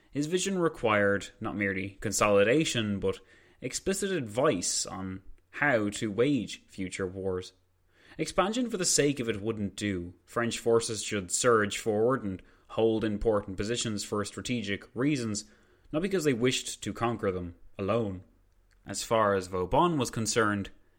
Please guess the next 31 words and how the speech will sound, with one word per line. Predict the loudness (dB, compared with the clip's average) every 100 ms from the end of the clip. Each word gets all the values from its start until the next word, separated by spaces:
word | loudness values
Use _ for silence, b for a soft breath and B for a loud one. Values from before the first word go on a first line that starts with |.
| -6
it | 0
was | 2 2
imperative | -2 2 4 6 4 2 -2
the | -6
French | 0 0 0 0
borders | 6 6 6 0 -2
were | -2 0
as | 0 0
set | 0 2 2 0 -10 -8
as | -6 -4
the | -4 -6
concrete | -2 -2 0 -2 -2
fortifications | 0 0 0 -6 -2 -2 -2 -4 -4
upon | -2 0 0
which | 0 -2 -4 -12 b b b
French | -6 -4 -4 -6 -6
security | -8 2 6 6 4 -4
so | -2 -2 -2 -6
depended. | -8 -6 -6 -6 -8 -12 _ _ _ _ _ _ _ _ _ _ _ _ _ B B
The | 0 0
only | 2 0
time | 2 0 0 2
Vauban | 2 4 2 2
would | 2
argue | 4 4 2 -2
for | -4
the | 0 2
aggrandizement | 2 2 2 2 2 2 2 -2 -4
of | -4
French | -4 -4 -8 -2
borders | 0 0 0 -6